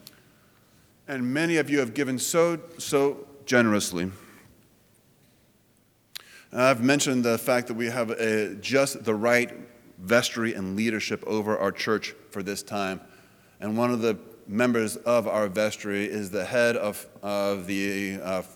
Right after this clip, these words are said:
fundraising for Georgetown, so just an incredible endowment. And no one likes to talk about money.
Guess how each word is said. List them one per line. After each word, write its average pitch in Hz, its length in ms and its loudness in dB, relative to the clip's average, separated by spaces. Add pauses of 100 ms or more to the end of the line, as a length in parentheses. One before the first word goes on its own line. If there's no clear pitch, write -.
(200)
fundraising 107 540 0
for 98 100 -10
Georgetown, 92 640 -4
so 95 180 -6
just 101 200 -10
an 95 80 -8
incredible 90 520 -6
endowment. 85 640 -6 (540)
And 113 240 -4 (680)
no 123 180 4
one 160 160 4
likes 135 200 0
to 120 60 -12
talk 117 260 -2
about 107 260 0
money. 120 380 -4